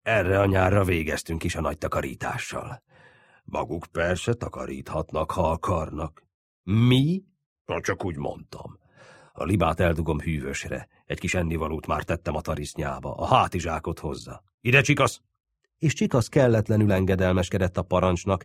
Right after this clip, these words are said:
és bánatosan feküdt a cövek mellé, mert a vékony láncot Matula a nyakába akasztotta. "Nem kötnélek meg", simogatta meg a kutya fejét, "de megennéd a libát,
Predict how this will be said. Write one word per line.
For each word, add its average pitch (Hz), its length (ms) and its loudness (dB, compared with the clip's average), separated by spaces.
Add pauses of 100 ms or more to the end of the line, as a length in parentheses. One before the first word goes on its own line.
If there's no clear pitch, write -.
(140)
és 131 180 0
bánatosan 80 580 0
feküdt 87 320 -4
a 82 60 -4
cövek 90 340 -2
mellé, 92 360 2
mert 90 240 0
a 87 60 0
vékony 120 440 2
láncot 117 340 -2
Matula 98 340 -2
a 78 60 0
nyakába 67 420 -4
akasztotta. - 680 -12 (500)
"Nem 92 240 2
kötnélek 73 880 -6
meg", 64 340 -14 (120)
simogatta 76 560 -4
meg 73 120 -2
a 73 60 -4
kutya 85 240 -4
fejét, 76 460 -4 (320)
"de 135 160 2
megennéd 73 540 -4
a 76 40 -4
libát, 67 580 -8